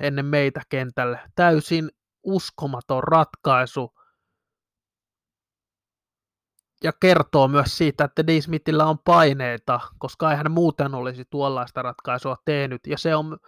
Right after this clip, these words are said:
tuo oli myös täysin pelkurimainen ratkaisu laittaa Ashley Young kentälle ennen noita kahta. Ashley Young olisi toki mielestäni pitänyt olla avauksessa, mutta vasempana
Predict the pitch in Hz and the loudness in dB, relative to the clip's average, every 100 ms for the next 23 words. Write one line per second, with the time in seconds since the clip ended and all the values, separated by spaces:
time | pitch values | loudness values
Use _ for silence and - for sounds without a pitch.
0 | - - - _ _ _ - 196 175 160 | -20 -20 -20 _ _ _ 0 4 6 4
1 | 170 165 - - _ - 190 175 160 - | 4 2 2 -8 _ 2 6 6 4 0
2 | 147 139 - _ 190 190 156 - 143 127 | -4 -4 -10 _ 2 4 4 0 -4 -4
3 | 123 117 120 120 139 - - 131 120 - | -6 -8 -8 -2 -2 -2 -6 -6 -4 -8
4 | 131 _ _ 139 135 - 147 139 139 - | -14 _ _ -4 -4 -2 2 4 2 0
5 | 135 139 135 131 127 120 123 123 117 120 | -2 -2 -2 -6 -10 -10 -6 -6 -6 -10
6 | - - 135 123 123 123 123 123 - 135 | -14 -14 -12 -10 -10 -6 -6 -8 -4 -2
7 | 127 - 113 - _ _ _ _ _ _ | -2 -4 -10 -10 _ _ _ _ _ _
8 | _ _ _ _ _ _ - - 139 143 | _ _ _ _ _ _ -10 -6 2 6
9 | 156 160 147 139 - 147 143 147 143 135 | 6 6 4 2 0 -4 -2 -2 -2 -4
10 | 143 135 147 147 147 156 156 165 156 135 | -8 -6 -4 -4 -4 0 2 4 2 0
11 | - - 143 139 143 147 156 160 147 - | -2 -10 -10 -10 -4 -2 0 0 -2 -2
12 | 135 | -2